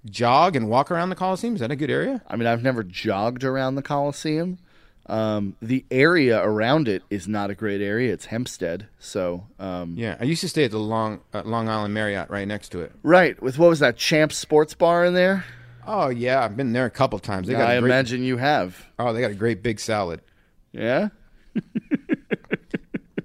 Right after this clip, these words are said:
Speaker 2: All right.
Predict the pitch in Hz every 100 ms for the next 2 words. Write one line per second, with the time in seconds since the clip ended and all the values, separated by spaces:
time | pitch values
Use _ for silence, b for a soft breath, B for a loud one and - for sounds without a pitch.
0 | _ - - _ - - B B B B
1 | - - - 185 196 - - 131 - -
2 | -